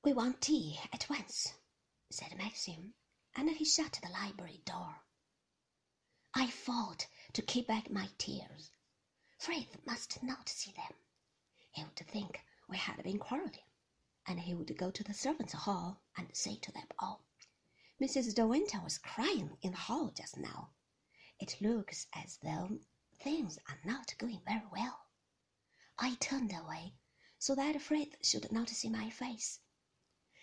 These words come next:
He came towards me, though. He began to help me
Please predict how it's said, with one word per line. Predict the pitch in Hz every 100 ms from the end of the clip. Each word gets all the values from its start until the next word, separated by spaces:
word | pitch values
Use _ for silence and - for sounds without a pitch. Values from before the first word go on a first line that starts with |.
| -
He | -
came | - 226 180
towards | - 208 226 -
me, | 170 175 - -
though. | 175 208 - _ _ _ _ -
He | 226
began | - 180 190 202
to | -
help | - 214 226 -
me | 226